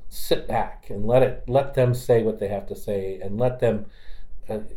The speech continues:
get to every bit of me, uh, to my heart and to my soul, so that I actually hear their pain and then kind of react, maybe not, not even immediately, but maybe the next day or maybe whatever. But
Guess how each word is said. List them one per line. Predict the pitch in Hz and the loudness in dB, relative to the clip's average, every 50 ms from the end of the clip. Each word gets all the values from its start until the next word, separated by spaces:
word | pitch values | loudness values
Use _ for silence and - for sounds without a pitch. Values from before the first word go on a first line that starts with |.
| 98 95 | -6 0
get | - 147 139 135 - | 4 4 4 4 2
to | 135 - | 0 2
every | 120 127 123 123 120 110 | 4 4 4 4 2 0
bit | - 117 117 123 120 - | 2 2 2 2 2 2
of | 98 95 98 101 | -2 -2 -2 -2
me, | 104 117 117 110 - - 107 139 175 - - - - - - - - - - - - - - - - | -2 0 -2 -2 -2 -2 -2 -2 -2 -4 -6 -10 -10 -10 -8 -8 -8 -6 -6 -6 -4 -4 -6 -6 -6
uh, | 104 101 95 92 | -6 -6 -6 -6
to | - - 120 | -4 -4 0
my | 110 104 101 95 | 0 2 2 2
heart | 101 - - 131 123 117 117 120 120 120 - | 2 2 6 8 8 10 10 8 6 4 0
and | - 110 107 107 | -2 -2 -4 -4
to | 110 | -4
my | 107 101 98 | -4 -2 -2
soul, | 92 - - - 156 180 185 - - 101 101 107 107 - - - - - - - - | -4 -4 2 6 8 10 10 10 8 6 4 2 2 0 -2 -2 -2 -2 -4 -6 -6
so | - - - 127 | -2 2 4 4
that | 120 120 | 6 6
I | 120 123 | 6 6
actually | 139 143 - - 147 131 117 | 4 4 2 2 2 2 2
hear | - - - 151 156 160 151 | 0 0 0 4 4 4 6
their | 135 117 107 | 4 4 2
pain | - - - 123 113 120 131 165 208 208 - - - - - - - - - | 2 0 -2 0 0 0 -2 -2 -4 -6 -8 -8 -8 -8 -8 -6 -6 -6 -4
and | - 120 120 120 127 | -2 0 2 4 4
then | 139 143 147 147 147 139 - | 4 4 4 2 2 0 -2
kind | - - - 131 113 110 | -4 -2 0 2 2 4
of | - | 4
react, | 113 110 107 107 104 101 - - - - | 4 4 4 4 2 0 -2 -4 -8 -6
maybe | 110 107 101 101 101 101 101 101 104 | -4 -4 -4 -4 -6 -6 -6 -6 -6
not, | 107 107 104 104 - | -6 -6 -6 -6 -6
not | 110 110 107 110 | -6 -4 -2 -2
even | 117 117 131 | -2 0 0
immediately, | 131 127 131 151 196 196 - - 92 92 | 0 0 0 0 0 -2 -2 -4 -6 -6
but | 95 90 92 | -6 -6 -4
maybe | 101 101 101 113 | -4 -4 -4 -2
the | 110 113 | -2 -2
next | 113 127 127 123 - | 0 -2 0 0 2
day | 117 135 139 143 127 95 | 4 4 4 4 2 0
or | 85 85 85 85 | -2 -4 -4 -4
maybe | 98 95 98 110 107 107 | -4 -4 -4 -4 -4 -4
whatever. | 98 104 107 110 113 113 123 135 131 110 | -4 -6 -6 -4 -2 -2 0 0 0 -2
But | 90 - 92 - | -2 -4 -6 -6